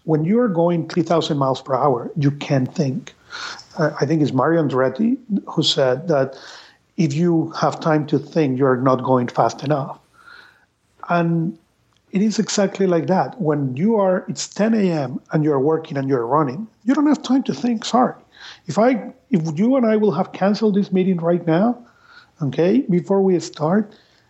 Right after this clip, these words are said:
and you discover you have forty-five minutes on your calendar, most people will freeze. Why? Because, well, I have forty-five minutes. And then instead of see as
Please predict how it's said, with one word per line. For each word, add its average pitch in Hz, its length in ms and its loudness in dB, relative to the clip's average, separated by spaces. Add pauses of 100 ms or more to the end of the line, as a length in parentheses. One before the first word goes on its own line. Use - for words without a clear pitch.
(200)
and 156 360 0
you 180 180 2
discover 196 400 0
you 185 160 2
have 170 260 0
forty-five 185 460 0
minutes 170 300 -2
on 175 100 0
your 147 120 2
calendar, 196 560 0 (840)
most 160 580 0
people 208 580 -2 (580)
will 156 160 2
freeze. 165 520 -4 (760)
Why? 190 380 2 (360)
Because, 175 400 -2 (240)
well, 180 760 -2
I 190 80 -2
have 196 140 0 (360)
forty-five 175 380 0
minutes. 175 440 0
And 165 100 0
then 175 120 2
instead 196 420 0
of 233 160 -2 (440)
see - 380 0
as - 400 -2